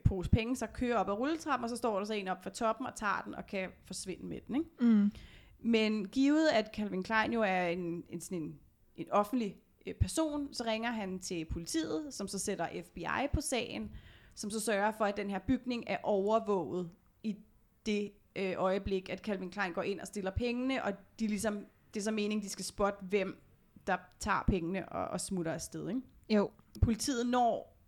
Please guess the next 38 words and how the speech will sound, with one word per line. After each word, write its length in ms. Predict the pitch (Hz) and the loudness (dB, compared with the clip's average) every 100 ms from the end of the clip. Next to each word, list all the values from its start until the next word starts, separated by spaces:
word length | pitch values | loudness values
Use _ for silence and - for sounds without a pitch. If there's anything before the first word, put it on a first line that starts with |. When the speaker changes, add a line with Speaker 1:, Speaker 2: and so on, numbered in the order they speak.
| _ | _
Speaker 1:
mener, 460 | 208 269 285 233 254 | 0 2 4 4 2
de 140 | 233 | 4
har 80 | 214 | 0
fået 260 | 220 214 | 4 2
sådan 160 | 214 220 | 2 -2
a 20 | 190 - | -6 0
good 220 | 233 233 | 2 2
look 260 | 208 202 240 | 2 0 0
of 80 | |
the 120 | 233 254 | -4 -4
person, 480 | 277 269 269 277 269 - - - - - | 0 0 0 -4 -6 -12 -20 -20 -20 -20
men 360 | - 220 208 196 | -4 -2 0 -2
ikke 240 | - 233 240 | 0 0 2
noget, 220 | 202 196 | 2 2
der 100 | 196 | 0
sådan 160 | 196 190 | -2 -2
er 40 | |
med 160 | 185 196 | 0 -2
til 160 | 208 | -2
at 180 | 170 160 | -2 0
afgøre, 600 | - 180 185 190 - 160 151 - | 2 2 0 -4 -6 -10 -14 -16
øh, 260 | 185 170 170 | -10 -10 -8
sagen. 360 | - 175 170 165 | -8 -8 -10 -8
Så 140 | 208 | -4
vedkommende 440 | 214 247 247 196 | -2 0 0 0
slipper 260 | 185 196 190 | -2 -2 -2
ligesom 240 | 196 202 | -2 -4
bare 100 | 196 | -6
afsted 240 | - - 185 | -8 -8 -8
med 100 | - | -6
pengene, 500 | - 262 269 311 311 - - - - - - - | -2 -2 0 0 -2 -6 -20 -20 -20 -20 -16 -2
og 280 | 202 185 214 | 2 2 0
en 120 | 214 | -2
time 440 | - 254 254 262 | 0 2 4 4
efter 380 | 277 285 - 277 - - _ | 2 2 0 -2 -4 -16 _
klokken, 460 | - 196 170 165 156 - _ | -4 -2 -2 -4 -6 -12 _
øh, 260 | 190 - - | -10 -8 -10
fem, 320 | - 294 | -2 0